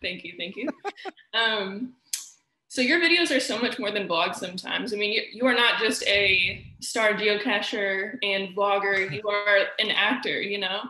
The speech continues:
Speaker 2: Yeah.
Speaker 1: Um, you, like, come to life as your characters, and you're really dedicated. Uh, so I was wondering what inspires that kind of content? Where does that come from?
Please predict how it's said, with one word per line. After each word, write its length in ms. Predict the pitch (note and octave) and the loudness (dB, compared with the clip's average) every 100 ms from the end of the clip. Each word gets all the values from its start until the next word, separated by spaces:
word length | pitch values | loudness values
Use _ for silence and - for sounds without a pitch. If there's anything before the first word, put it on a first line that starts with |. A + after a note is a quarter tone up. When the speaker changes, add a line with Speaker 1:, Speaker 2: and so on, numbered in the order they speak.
| - _ | -16 _
Speaker 2:
Yeah. 120 | D#3+ | -4
Speaker 1:
Um, 500 | G3 G#3+ G3+ F#3 F#3 - | 0 2 2 0 -6 -10
you, 340 | G3+ A#3+ A3+ | -4 -2 2
like, 220 | G#3+ F#3 | 2 2
come 180 | - C4 | 4 4
to 100 | C4 | 4
life 260 | G#3 G3+ G#3 | 2 0 0
as 120 | G#3 | -2
your 100 | G3+ | -4
characters, 680 | G3+ F3+ E3+ F3 D#3+ - - | -2 -2 -2 -6 -6 -6 -6
and 120 | G3 | -4
you're 300 | F#3+ F#3+ F#3 | -2 -2 -2
really 220 | F#3 A#3+ G#3 | -2 -2 0
dedicated. 640 | F3+ - - F3 F3 F3 | 0 0 -2 -2 -2 -6
Uh, 260 | - F3+ F#3 | -4 -4 -6
so 140 | G3+ | -6
I 60 | G#3+ | -4
was 100 | B3+ | 0
wondering 460 | B3 B3 A3 F#3 F#3 | 0 0 -2 -8 -8
what 360 | G#3+ A3+ A3+ | -2 0 0
inspires 760 | A3 G#3 - G3 G3+ A3 A3 G#3 | -4 -8 -6 -2 -2 -2 -4 -4
that 180 | G3+ - | -4 -4
kind 120 | A3 | -6
of 80 | F#3 | -8
content? 460 | G3 G3 G3 - | -8 -8 -8 -10
Where 80 | F#3 | -8
does 80 | F#3+ | -8
that 160 | F#3 - | -8 -10
come 140 | F#3 | -18
from? 260 | F3+ - | -18 -18